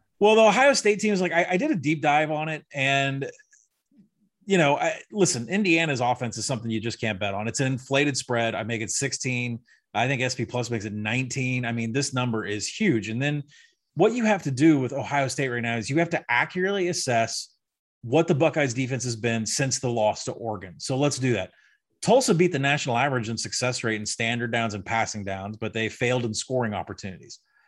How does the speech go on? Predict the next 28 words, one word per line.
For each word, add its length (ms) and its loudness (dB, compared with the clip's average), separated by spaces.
Akron 320 2
was 160 0
stuffed 280 2
in 80 0
sixty-five 540 -2
percent 300 -2
of 80 0
the 60 0
runs, 340 0
but 120 -2
they 120 2
met 340 2
the 80 -2
national 460 -2
average 320 -2
in 80 -8
passing 420 0
downs 320 -2
and 80 -8
had 240 0
a, 180 0
had 120 4
a 40 2
drive 440 2
go 160 4
over 160 2
ten 260 0
plays. 560 0